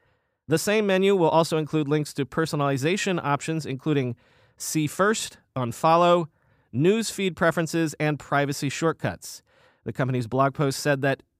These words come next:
"During our research on Why Am I Seeing This Post, people told us that transparency into newsfeed algorithms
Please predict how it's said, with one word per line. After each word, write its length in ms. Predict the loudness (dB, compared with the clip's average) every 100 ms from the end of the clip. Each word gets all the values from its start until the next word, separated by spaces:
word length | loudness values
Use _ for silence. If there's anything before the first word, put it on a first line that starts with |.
| -6
"During 300 | 0 2 4
our 160 | 4 4
research 460 | 2 0 -2 -2
on 260 | 0 2 2
Why 220 | 2 2
Am 120 | 2
I 80 | 0
Seeing 280 | -2 -2 -2
This 140 | -4
Post, 280 | 0 0 0
people 260 | -2 -4 -2
told 240 | 2 4
us 200 | 2 0 -12 -20 -20 _
that 140 | 0
transparency 720 | 2 0 -2 -2 -2 0 -2 -2
into 260 | -2 0
newsfeed 540 | 0 0 0 -2 -2 2
algorithms 600 | 2 2 0 0 -2